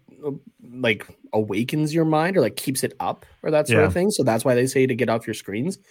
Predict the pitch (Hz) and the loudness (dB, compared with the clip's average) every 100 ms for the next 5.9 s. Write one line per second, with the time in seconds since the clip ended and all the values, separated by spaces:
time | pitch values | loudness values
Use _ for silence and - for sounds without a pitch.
0 | _ _ - 120 131 131 131 123 123 117 | _ _ -4 2 4 4 4 4 4 2
1 | 113 113 101 - 101 98 90 85 - _ | 2 -2 -2 -4 -4 -2 -4 -8 -14 _
2 | _ _ _ _ - 107 104 117 120 110 | _ _ _ _ -6 -6 -2 2 2 4
3 | 101 101 _ - 113 110 110 101 107 123 | 0 -2 _ -2 0 0 -4 -4 -2 -4
4 | 135 131 139 156 135 113 110 127 113 104 | 2 4 6 6 4 2 2 2 4 2
5 | 107 - 117 113 107 110 110 104 101 | -2 -2 -2 0 0 0 0 0 -2